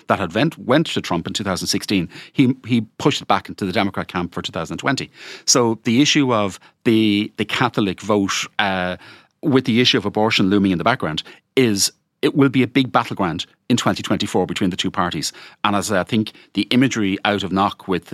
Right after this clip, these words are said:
uh, Joe Biden, uh, going to the cathedral, praying in the cathedral, uh, and juxtapose that with the charges from his political opponents that he's leading an anti-Catholic administration, that will be a battleground issue for, uh, for twenty twenty-four. One of the, one of many, obviously, but that will be one of them.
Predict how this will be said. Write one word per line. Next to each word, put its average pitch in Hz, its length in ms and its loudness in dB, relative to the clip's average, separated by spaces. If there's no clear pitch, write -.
uh, 92 160 -2
Joe 101 180 0
Biden, 90 460 -2
uh, 95 180 0
going 107 220 2
to - 80 -4
the 98 60 -6
cathedral, 95 460 -2
praying 104 360 0
in 98 80 0
the 90 80 -6
cathedral, 90 480 -6
uh, 123 160 0
and 110 240 0
juxtapose 120 600 0
that 101 260 0
with 110 180 2
the 98 120 0
charges 107 520 2
from 98 240 0
his 95 120 -4
political 92 280 -2
opponents 98 460 0
that 104 120 0
he's 95 140 -2
leading 101 260 0
an 95 80 2
anti-Catholic 92 580 -4
administration, 87 600 -2
that 113 180 0
will 123 80 0
be 101 160 0
a 95 40 0
battleground 92 520 -2
issue 80 260 -2
for, 92 380 2
uh, 85 140 0
for 107 140 -6
twenty - 240 -4
twenty-four. 90 340 -6
One 120 280 2
of 92 160 0
the, 95 100 -4
one 117 180 0
of 90 80 -2
many, 107 220 0
obviously, 82 260 -4
but - 120 -12
that - 120 -2
will 104 80 -6
be 92 100 -6
one 98 160 -4
of 78 120 -4
them. 65 120 -16